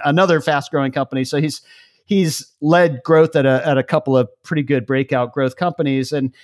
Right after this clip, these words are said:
he actually emphasized when I ask, you know, at the end of every podcast interview, I ask, you know, "What's the thing that, the one thing that you feel like you've learned in the last couple of years that maybe you didn't know before that?" And he emphasized that, um, you know,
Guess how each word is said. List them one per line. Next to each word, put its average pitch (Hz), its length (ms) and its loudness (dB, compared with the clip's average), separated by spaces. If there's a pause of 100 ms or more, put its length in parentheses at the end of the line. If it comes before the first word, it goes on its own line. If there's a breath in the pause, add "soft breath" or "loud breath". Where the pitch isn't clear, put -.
(440 soft breath)
he 269 220 0
actually 151 720 0
emphasized 139 1000 -2
when 151 120 -2
I 151 120 0
ask, 156 460 -2
you 165 120 -2
know, 147 80 2
at 143 140 -2
the 156 80 0
end 160 120 0
of 147 120 0
every 135 600 0
podcast 165 360 0
interview, 131 240 2
I 131 100 2
ask, - 240 -2
you 170 60 -2
know, 156 80 2
"What's 190 160 0
the 202 80 0
thing 165 220 0
that, 147 180 0 (120)
the 156 120 0
one 170 160 0
thing 160 180 0
that 147 160 -2
you 139 140 0
feel 147 200 2
like 135 300 0
you've 135 280 0
learned 143 340 2
in 127 60 -2
the 127 60 -2
last 131 220 -2
couple 127 240 -4
of 120 60 -2
years 123 280 0
that - 140 -8
maybe 120 160 -2
you 120 80 -2
didn't 117 220 -6
know 120 360 -2
before 139 360 0
that?" 123 320 -2
And 131 100 -4
he 147 160 -2
emphasized 120 680 -6
that, 120 340 -6
um, 113 300 -4 (560 soft breath)
you 135 80 -4
know, 127 180 0